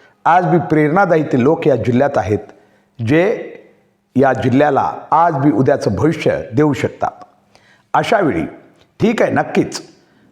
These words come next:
गुन्हेगारी क्षेत्रात झालेली वाढ, अलीकडच्या काळात राजकारण आणि त्याच्यातून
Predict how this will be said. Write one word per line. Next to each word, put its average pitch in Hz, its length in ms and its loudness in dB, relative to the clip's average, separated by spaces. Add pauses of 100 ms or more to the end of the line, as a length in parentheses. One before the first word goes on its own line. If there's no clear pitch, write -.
(160)
गुन्हेगारी 170 480 2
क्षेत्रात 165 520 0
झालेली 147 340 2
वाढ, 143 300 2 (840)
अलीकडच्या 165 480 2
काळात 151 340 0
राजकारण 180 520 0 (480)
आणि 165 140 0
त्याच्यातून 170 640 0